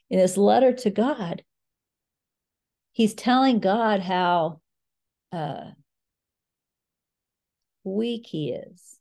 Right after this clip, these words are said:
you know, how, I don't remember his exact words again, but how far he is from the realization of God.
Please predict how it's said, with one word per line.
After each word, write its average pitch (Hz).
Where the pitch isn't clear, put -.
you 160
know, 160
how, 180
I 180
don't 202
remember 202
his 202
exact 180
words 185
again, 165
but 160
how 180
far 262
he 208
is 156
from 185
the 180
realization 180
of 147
God. -